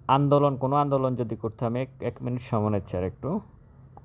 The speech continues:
কোনো আন্দোলন যদি করতে হয়, আহ, আন্দোলন যদি স-, <clears throat> সফল না হয়, তাহলে তার জন্য, আহ, তাদেরকে অনেক বেশি মূল্য দিতে হয়।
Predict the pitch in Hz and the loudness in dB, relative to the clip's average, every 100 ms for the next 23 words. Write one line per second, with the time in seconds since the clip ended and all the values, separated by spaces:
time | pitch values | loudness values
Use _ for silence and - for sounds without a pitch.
0 | - - 123 127 147 147 143 143 139 135 | -20 -4 2 6 6 6 4 4 2 -2
1 | 135 131 123 151 120 98 110 175 - - | -2 -4 -4 -4 -2 0 0 -2 -14 -20
2 | - - - - - - - - - - | -20 -20 -20 -20 -20 -20 -20 -20 -20 -20
3 | - - - - - 107 107 110 107 131 | -20 -20 -20 -20 -2 4 6 6 2 2
4 | 135 143 135 139 135 143 - 214 214 165 | 2 2 2 0 4 2 4 6 6 4
5 | 143 127 151 143 123 120 110 110 156 - | 2 0 0 0 2 2 2 0 -2 -10
6 | - 107 110 110 113 113 113 110 113 135 | -6 -2 0 0 -2 -2 0 0 0 -2
7 | 202 - - - - - - - 113 107 | -4 -16 -20 -20 -20 -20 -10 0 4 4
8 | - 120 127 123 139 127 107 110 - 135 | 4 2 2 2 0 2 0 -4 -4 -2
9 | 117 110 101 104 - 95 | 0 0 -2 -4 -8 -6